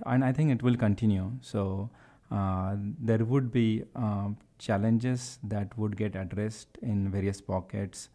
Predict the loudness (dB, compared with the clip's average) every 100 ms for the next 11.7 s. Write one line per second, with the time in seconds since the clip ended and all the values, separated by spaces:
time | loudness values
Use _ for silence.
0 | _ -20 -16 -4 -4 -2 -2 0 2 2
1 | 2 0 0 -2 2 6 6 4 -8 -16
2 | _ -20 _ -2 0 2 0 4 4 4
3 | 2 -2 -2 0 0 2 0 0 -2 -2
4 | 2 0 0 -4 -2 2 4 4 2 0
5 | -2 -2 -8 -4 2 4 4 2 -2 -4
6 | -8 -14 -20 -20 _ 0 4 4 4 4
7 | 4 2 0 0 0 0 -2 -2 0 0
8 | -2 -8 -16 -20 -8 -2 0 0 -2 -4
9 | -8 -4 0 2 2 0 -2 0 0 0
10 | 0 0 0 -2 -2 -4 -2 -2 -2 -4
11 | -8 -6 -2 0 -2 -6 -8